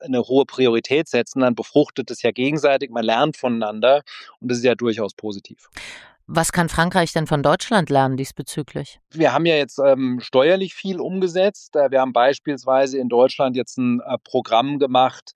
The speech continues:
Speaker 1: um, äh, Beteiligung von Mitarbeitern an ihren Unternehmen steuerlich attraktiver zu machen.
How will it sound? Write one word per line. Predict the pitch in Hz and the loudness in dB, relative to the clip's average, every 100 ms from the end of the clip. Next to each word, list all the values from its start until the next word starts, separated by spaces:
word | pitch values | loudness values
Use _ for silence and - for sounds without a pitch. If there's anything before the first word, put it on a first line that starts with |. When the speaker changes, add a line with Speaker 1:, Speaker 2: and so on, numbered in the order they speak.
| _ _ _ | _ _ _
Speaker 1:
um, | - 135 131 | -4 -2 0
äh, | 131 - 123 | -2 -4 -6
Beteiligung | 131 - - 127 151 151 139 135 131 | -6 -8 0 2 2 0 -2 -4 -2
von | 135 123 | -2 0
Mitarbeitern | 123 135 156 131 131 131 123 127 120 | -2 2 2 4 2 2 0 -2 -2
an | 127 147 156 | -2 -2 -4
ihren | 131 135 127 | -6 -6 -6
Unternehmen | 110 117 110 117 139 156 170 - - _ - | -4 -4 -2 -2 -2 -2 -6 -10 -20 _ -20
steuerlich | - 135 131 139 127 120 - | -4 2 4 4 2 -4 -10
attraktiver | 123 123 - 131 151 175 | -6 -6 -6 -6 0 0
zu | - 165 | 0 -2
machen. | 147 147 - 160 156 | 2 0 0 -4 -4